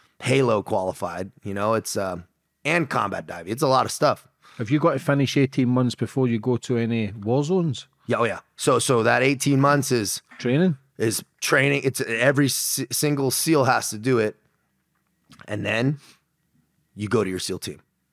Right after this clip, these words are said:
Speaker 1: You're selected to which seal team you go to. And then you're gonna have another eighteen month cycle. So really what's,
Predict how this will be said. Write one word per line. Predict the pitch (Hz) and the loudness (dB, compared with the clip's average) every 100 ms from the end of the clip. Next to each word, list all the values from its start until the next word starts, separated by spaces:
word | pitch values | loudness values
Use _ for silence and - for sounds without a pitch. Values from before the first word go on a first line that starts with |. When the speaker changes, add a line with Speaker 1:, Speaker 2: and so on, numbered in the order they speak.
| _ | _
Speaker 1:
You're | 98 | -8
selected | - 120 107 98 | -2 -2 -2 -8
to | - | -4
which | 101 95 | -2 -2
seal | - 120 | -2 -2
team | 104 117 | -2 -4
you | 107 | -2
go | 107 107 | 0 0
to. | - 110 - _ | 0 -2 -4 _
And | 98 120 | -2 2
then | 185 | 4
you're | 160 | 4
gonna | 135 123 | 2 2
have | 127 123 - _ _ _ | 2 0 -4 _ _ _
another | 120 170 202 160 | 2 4 6 6
eighteen | 131 - 127 | 4 0 -2
month | 113 98 | -2 -4
cycle. | - 107 90 90 - - - | -2 -4 -4 -10 -14 -20 -16
So | - 135 110 - | 0 2 0 -2
really | 117 208 180 123 | 6 8 8 4
what's, | 120 - | 2 -2